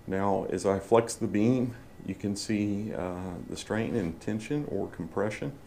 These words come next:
Now, it's a little bit hard to read. We can get a little bit better resolution if I change the scale here, which is very easy to do.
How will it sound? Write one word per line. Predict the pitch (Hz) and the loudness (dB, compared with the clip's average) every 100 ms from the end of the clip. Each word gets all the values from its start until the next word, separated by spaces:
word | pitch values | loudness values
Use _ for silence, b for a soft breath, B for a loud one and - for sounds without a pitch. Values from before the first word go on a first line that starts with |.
| B B B B B | B B B B B
Now, | - 113 | 6 6
it's | 127 | 6
a | |
little | 131 131 | 6 8
bit | 92 110 | 6 8
hard | 120 107 | 8 8
to | 92 | 6
read. | 104 110 131 | 6 4 2
We | 113 | -2
can | - 95 | -2 0
get | 101 | 2
a | |
little | 107 107 | 2 2
bit | 87 | 4
better | - 110 | 4 4
resolution | 90 101 104 98 110 110 123 | 4 2 2 2 0 0 -2
if | - | -2
I | |
change | - 113 107 92 | -2 0 0 -2
the | - | -6
scale | - 120 113 95 | 0 6 8 6
here, | 92 | 2
which | 95 123 90 | 0 0 -2
is | |
very | 82 92 85 | 0 2 2
easy | 78 90 | -2 -6
to | 82 | -4
do. | 76 90 | -2 -2